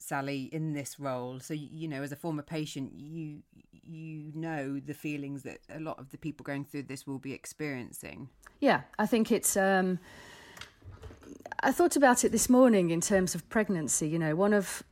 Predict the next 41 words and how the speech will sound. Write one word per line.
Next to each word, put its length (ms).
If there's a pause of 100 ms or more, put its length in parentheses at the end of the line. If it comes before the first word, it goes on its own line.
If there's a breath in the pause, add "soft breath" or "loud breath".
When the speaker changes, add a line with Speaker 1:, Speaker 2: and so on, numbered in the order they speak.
Speaker 2:
one 180
of 80
our 120
criteria, 640
quite 280
rightly, 640 (380 loud breath)
was 280
that 460
there 220
was 160
no, 560 (600)
or 140
that 200
there 120
was 320 (380)
as 100
much 220
evidence 380
as 100
possible 480
to 100
say 240
there 160
was 140
no 160
increased 420
risk 280
in 100
pregnancy. 680 (720 loud breath)
And 80
when 80
I 60
was 100
thinking 380
about 320
it 80
this 160
morning 400
as 100
a 60
patient, 760